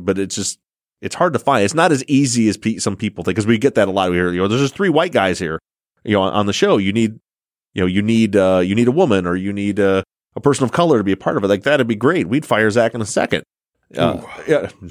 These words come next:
Speaker 1: I'm just joking, <laughs> obviously, but, you know, there's a fourth chair in here. We would love to do that, but I don't have anybody locally that, that is available to come in here every week and do that, or I would. But yeah, if, if, if, if that opportunity comes up, or if there's somebody listening that has an idea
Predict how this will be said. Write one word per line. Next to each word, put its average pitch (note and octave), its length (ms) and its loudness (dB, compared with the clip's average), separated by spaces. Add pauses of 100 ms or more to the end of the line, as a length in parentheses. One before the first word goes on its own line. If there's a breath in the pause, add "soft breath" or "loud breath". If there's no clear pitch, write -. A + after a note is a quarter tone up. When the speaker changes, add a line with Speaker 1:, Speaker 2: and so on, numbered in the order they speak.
Speaker 1:
I'm F#2+ 140 -2
just D#2+ 160 -8
joking, F2 340 -2
<laughs> - 160 -2
obviously, B2+ 640 0
but, A#2+ 240 0 (240)
you C3 80 0
know, A#2+ 60 0
there's E3 220 0
a C#4 60 0
fourth G#3 260 2
chair G#2 280 0
in F2+ 80 -10
here. G2 280 -6 (380)
We A#2+ 100 4
would C#3 120 4
love C#3+ 140 4
to G3 60 -6
do A#2 140 -4
that, E2+ 160 -2
but G#2 100 2
I G#2+ 80 2
don't B2 200 -2
have D3 280 0
anybody C3 360 0
locally C3 520 2
that, A#2+ 280 0
that A2+ 160 0
is A2+ 100 -2
available A#2 580 2
to A2+ 80 -2
come A#2+ 200 -2
in F3 100 -2
here B2+ 180 0
every G#2 180 0
week G2+ 260 -2
and F#2 100 -6
do A#2+ 140 -4
that, D2 180 -4
or D#2 100 -8
I E2 40 -4
would. - 360 -12 (360)
But B2+ 140 -12
yeah, C3+ 220 0
if, G#2 180 -2
if, A#2+ 220 0
if, A#2 280 0
if G2 100 0
that B2 140 0
opportunity C#3 420 0
comes A#2+ 240 -4
up, A2+ 200 2
or A#2 40 -4
if E2+ 60 -8
there's F2 140 -2
somebody A2 200 2
listening A#2+ 520 0
that F#2 160 2
has F#2 200 0
an G2 100 -2
idea F#2 500 -2